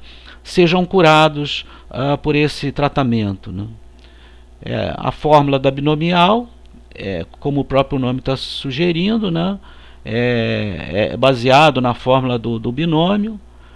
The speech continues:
e que é uma combinação. A fórmula tá aí na, na página cento e quarenta e quatro, né, o item C do exemplo sete ponto dois. Outro modelo é distribuição geométrica.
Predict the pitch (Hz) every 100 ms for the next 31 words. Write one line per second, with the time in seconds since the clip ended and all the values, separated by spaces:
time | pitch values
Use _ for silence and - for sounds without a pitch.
0 | - - - - - - 120 - 156 131
1 | 151 - 165 170 180 - 127 107 98 95
2 | - 117 117 131 - 123 127 131 113 123
3 | 131 123 110 104 110 - 117 120 117 -
4 | 117 - 135 135 170 - 151 165 170 139
5 | 139 135 - 160 - - 131 131 139 -
6 | - - - - - - 101 123 139 107
7 | 98 120 123 117 127 117 113 - - -
8 | - - - 135 123 120 - 143 139 -
9 | - - - - - - - - - -
10 | - - - 127 131 113 92 - - -
11 | - - - - - - - - - -
12 | - - - - - - - - - -
13 | - 190 233 233 233 214 196 175 185 156
14 | 190 247 233 214 - 196 - 220 220 202
15 | 233 202 196 175 143 135 120 110